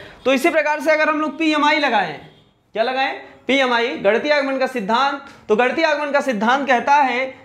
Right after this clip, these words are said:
कि आप किन्हीं दो consecutive number, किन्हीं दो क्रमागत संख्याओं,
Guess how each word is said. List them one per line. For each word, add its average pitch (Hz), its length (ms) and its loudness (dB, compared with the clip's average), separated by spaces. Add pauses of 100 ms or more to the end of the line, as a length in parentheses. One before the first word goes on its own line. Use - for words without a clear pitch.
कि 254 80 -2
आप 302 380 2
किन्हीं 277 300 0
दो 349 180 0
consecutive 262 540 -2
number, 180 280 0 (260)
किन्हीं 247 260 2
दो 349 160 4
क्रमागत 294 400 0
संख्याओं, 240 540 0